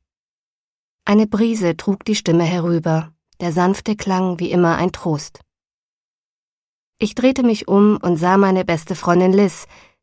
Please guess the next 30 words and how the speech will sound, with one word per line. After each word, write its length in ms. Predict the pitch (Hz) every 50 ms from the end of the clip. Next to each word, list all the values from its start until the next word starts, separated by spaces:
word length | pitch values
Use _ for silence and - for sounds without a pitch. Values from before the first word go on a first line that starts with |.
| _
die 160 | - 208 208 208
mir 220 | 202 202 202 208
mit 240 | 202 190 190 - -
hohen 240 | 214 208 214 208 196
Absätzen 760 | - 170 160 160 - - 190 180 170 - - 196 190 190
und 380 | 185 - - 165 165 165 160 -
um 140 | 175 170 170
die 120 | 165 185
Knie 400 | - - - 214 214 220 208 180
wehendem 460 | 160 175 180 185 185 175 175 170 165
Kleid 400 | 160 - - 185 175 180 185 185
vorsichtig 840 | - - - - 220 226 226 202 185 175 160 - - 175 165 156 - -
über 180 | - 160 185
das 180 | 190 196 196 -
felsige 540 | - - 202 196 190 180 190 165 170 170 -
Ufer 320 | - 190 180 - - 190
entgegenstarkste. 1080 | - - 185 - - 214 208 185 160 151 - - 175 175 170 160 - - - 165 156 160 - _ _ _ _ _ _ _ _ _ _ _ _ _ _ _ _ _ _ _ _ _ _ _ _ _ _ _ _ _ _ _ _ -
„Du 80 | 185
hast 200 | 180 180 - -
mich 140 | - 190 -
gefunden“, 640 | - 202 - - 226 233 226 214 185 165 160 - _ _ _ _ _ _
sagte 380 | _ - - 175 165 160 - 165
ich. 280 | - - - - - _ _ _ _ _ _ _ _ _ _ _ _ _ _ _ _ _ _ _ _ _ _ _ _
„Deine 220 | - 233 240 240
Mom 320 | 240 240 226 226 240 247 247
meinte, 360 | 233 220 214 220 220 220 208
du 100 | 220 202
seist 340 | 185 196 202 202 208 208 -
wahrscheinlich 460 | 202 196 - 220 202 208 202 190 -
hier.“ 340 | - 262 254 233 202 190